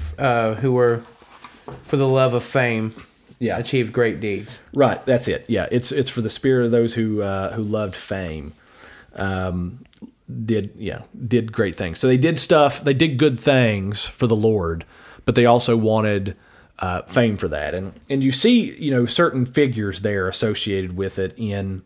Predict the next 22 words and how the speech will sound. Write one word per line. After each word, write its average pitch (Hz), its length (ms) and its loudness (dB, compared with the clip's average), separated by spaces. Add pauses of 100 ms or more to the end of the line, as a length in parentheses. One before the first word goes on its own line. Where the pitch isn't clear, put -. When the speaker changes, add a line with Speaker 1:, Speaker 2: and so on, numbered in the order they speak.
Speaker 2:
in 117 180 0
the 104 80 -4
Paradiso, 90 920 -6
but, 85 220 -10 (540)
um, 113 500 0 (560)
you 170 100 -2
know, 170 60 4
but 170 140 2
this 196 140 4
also 214 340 6
relates 185 480 4
to 185 120 0
the 165 140 0
characteristics 180 920 0
of, 113 380 0
of 107 400 -4 (260)
Mercury 135 680 2
in 78 100 -8
some 85 280 -4
ways, 73 380 -10
right? 104 320 -2 (480)
Um, 208 520 -4